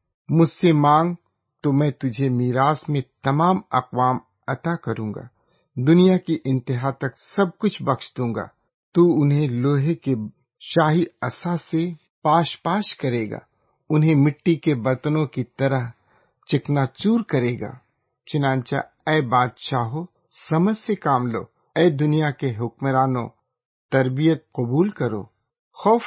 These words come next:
کرتے ہوئے رب کی خدمت کرو، لرزتے ہوئے خوشی مناؤ۔ بیٹے کو بوسہ دو، ایسا نہ ہو کہ وہ غصہ ہو جائے اور تم راستے میں ہی ہلاک ہو جاؤ، کیونکہ وہ ایک دم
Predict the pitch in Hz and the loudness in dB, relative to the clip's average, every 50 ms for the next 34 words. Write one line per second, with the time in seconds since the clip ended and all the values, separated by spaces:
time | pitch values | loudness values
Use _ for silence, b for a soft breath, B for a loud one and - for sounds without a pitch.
0 | - - 175 165 143 - - 185 170 160 170 180 180 180 151 131 151 165 160 - | -6 -2 -2 -2 -2 0 0 0 0 2 4 4 4 4 4 2 0 -2 -2 -4
1 | - 160 143 123 - - 120 110 127 151 156 - - - 165 160 170 175 180 - | -8 -6 -6 -6 -4 -6 -6 -4 -4 -4 -4 -6 -6 -6 -4 -4 -4 -6 -8 -12
2 | _ _ _ _ _ _ - - 120 123 143 160 175 202 196 185 _ - 185 165 | _ _ _ _ _ _ -10 -4 -2 0 2 2 2 2 0 0 _ 0 0 0
3 | 147 143 143 139 123 - - 190 190 - - 208 175 135 123 113 110 104 87 - | 2 0 -2 -2 -4 -4 -4 -6 -6 -2 0 0 0 0 0 -2 -4 -6 -8 -12
4 | - _ _ _ _ _ _ _ - 113 117 139 151 147 139 - 165 147 - - | -16 _ _ _ _ _ _ _ -8 -2 0 0 0 0 2 0 0 0 0 -4
5 | 139 127 110 113 117 123 120 - - - 151 151 143 165 170 190 190 _ _ _ | -4 -4 -4 -6 -8 -8 -8 -8 -6 -6 -4 -4 -4 -4 -6 -6 -8 _ _ _
6 | _ _ _ _ _ _ _ - 135 135 127 - - 143 127 113 110 110 117 147 | _ _ _ _ _ _ _ -8 -6 -6 -6 -6 -4 -4 -4 -2 -4 -4 -2 -2
7 | 185 202 147 - 123 113 - - _ _ _ _ _ _ _ _ _ - 147 131 | -2 -4 -4 -8 -10 -10 -10 -12 _ _ _ _ _ _ _ _ _ -4 -2 0
8 | 127 127 127 123 113 104 117 120 - - - - 180 180 160 151 175 170 143 165 | 0 0 0 0 -2 -4 -6 -8 -8 -10 -6 -2 -2 -2 -2 0 -2 -2 0 0
9 | 170 170 185 214 214 208 _ _ _ _ _ _ _ _ - 120 127 131 135 127 | -2 -2 -2 -4 -8 -14 _ _ _ _ _ _ _ _ -4 -2 0 0 0 -2
10 | 117 _ _ _ - 160 151 143 135 120 131 127 135 127 - _ - - 151 135 | -4 _ _ _ -4 -2 0 0 0 0 0 0 0 0 -4 _ -6 -4 -2 -2
11 | 131 120 110 117 110 98 - - 117 123 139 156 151 _ - 127 110 98 107 98 | -2 -2 -4 -6 -10 -12 -10 -10 -8 -6 -6 -6 -8 _ -12 -12 -10 -10 -10 -10
12 | - - _ _ _ _ _ _ _ _ _ - - 202 214 - - 214 196 185 | -10 -12 _ _ _ _ _ _ _ _ _ 0 2 2 2 2 2 0 2 6
13 | 196 202 185 165 - 165 175 190 196 185 - 139 131 120 147 190 190 151 123 | 6 6 6 6 6 4 6 6 4 2 -2 -8 -4 2 2 4 4 4 0